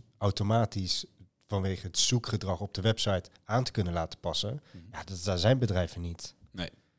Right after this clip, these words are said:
Speaker 1: Dus misschien één, twee, drie procent van de bedrijven die doet dat.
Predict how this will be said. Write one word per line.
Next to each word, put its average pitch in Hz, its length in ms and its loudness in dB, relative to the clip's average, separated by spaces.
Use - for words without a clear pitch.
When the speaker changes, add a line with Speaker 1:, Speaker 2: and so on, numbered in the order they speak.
Speaker 1:
Dus 95 160 -2
misschien 104 360 2
één, 110 220 0
twee, 104 260 2
drie 101 180 2
procent 104 440 0
van 104 380 0
de 104 120 2
bedrijven 104 480 0
die 101 100 -4
doet 120 180 -2
dat. - 320 -8